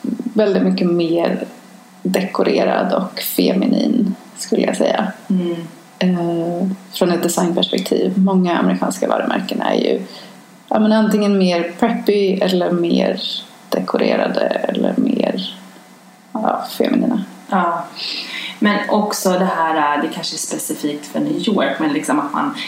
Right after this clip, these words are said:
Speaker 2: klär sig i officekläder, då liksom man har en dresscode på jobbet och sen har man liksom en privat stil, att man kanske har nästan som två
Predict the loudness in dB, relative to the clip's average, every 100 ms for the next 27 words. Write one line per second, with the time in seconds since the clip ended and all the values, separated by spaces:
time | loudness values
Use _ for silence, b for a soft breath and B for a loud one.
0 | B -2 0 0 0 -2 -2 -4 -4 -2
1 | -2 -4 0 2 2 2 2 0 -2 -2
2 | -2 -2 0 0 0 -2 0 0 0 -2
3 | -2 -2 -2 -2 2 2 2 0 2 2
4 | 0 -4 -4 -2 0 0 2 0 -2 -2
5 | -2 -2 -4 0 2 2 0 -4 -6 -2
6 | 0 0 -2 -6 -8 -6 -4 -4 -6 -8
7 | -8 -8 -8 -6 -4 -2